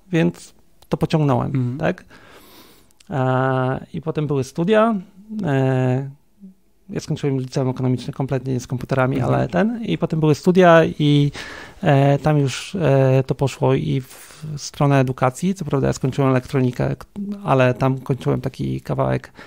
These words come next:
Speaker 1: który się nazywał Zastosowanie inżynierii komputerowej. E, nie wiem, ty kończyłeś informatykę?
Speaker 2: Mhm.
Speaker 1: Dobrze, to, e, mój, mój kierunek to był taka informatyka, tylko zaczynała się od trzeciego roku.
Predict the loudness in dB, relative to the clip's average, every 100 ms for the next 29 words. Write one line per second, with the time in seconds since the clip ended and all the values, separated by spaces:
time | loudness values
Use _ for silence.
0 | -20 _ -14 -8 -4 2 4 4 4 2
1 | 2 4 2 2 -4 -8 0 2 2 0
2 | -2 -2 -2 -4 -4 0 2 2 0 -8
3 | -20 -20 -20 _ _ _ -2 0 2 2
4 | 0 0 -2 -2 -2 -2 -4 -2 -4 -2
5 | -2 -2 -6 -4 -2 -2 -6 _ -8 -8
6 | -12 -8 -4 -2 -4 -4 -2 0 2 2
7 | 2 2 0 2 2 4 2 2 0 -4
8 | -4 -4 0 2 0 -2 -2 0 0 0
9 | 2 4 4 0 -6 -2 0 2 0 -2
10 | -2 2 2 0 -4 -6 -4 0 2 2
11 | 2 0